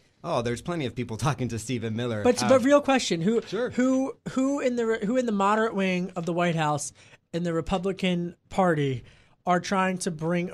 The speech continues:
Speaker 2: because when, when you look at who has the president's ear on immigration, it would appear that it would be Stephen Miller, especially when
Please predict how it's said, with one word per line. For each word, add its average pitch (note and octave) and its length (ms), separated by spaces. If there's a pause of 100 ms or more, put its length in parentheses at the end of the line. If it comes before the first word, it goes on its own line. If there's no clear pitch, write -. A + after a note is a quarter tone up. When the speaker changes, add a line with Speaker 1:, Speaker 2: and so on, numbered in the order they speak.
Speaker 2:
because G3 300
when, G#3 280
when G3+ 220
you G3+ 120
look A3+ 240
at C4 80
who A#3+ 80
has G3+ 120
the F#3 60
president's F3+ 460
ear G3+ 160
on F3+ 100
immigration, F3+ 480
it F3 100
would E3 120
appear C4 320
that G#3+ 100
it F3 80
would E3 160
be D#3+ 140
Stephen E3+ 360
Miller, G#3 280
especially F#3+ 500
when E3 220